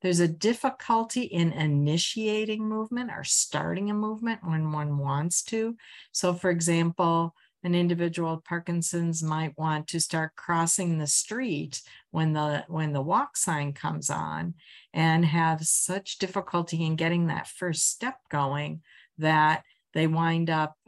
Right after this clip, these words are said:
um, putting themselves in danger because they're walking,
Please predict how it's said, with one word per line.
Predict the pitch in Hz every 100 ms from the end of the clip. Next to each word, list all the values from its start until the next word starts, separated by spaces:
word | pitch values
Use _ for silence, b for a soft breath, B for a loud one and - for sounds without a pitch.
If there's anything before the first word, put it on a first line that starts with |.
| _
um, | 151 147 147 147
putting | - 170 160
themselves | 151 147 160 151 147
in | 143
danger | 143 160 208 233 131 156 156
because | 151 - 160 160
they're | 160 160
walking, | 143 143 143 165 143 143 143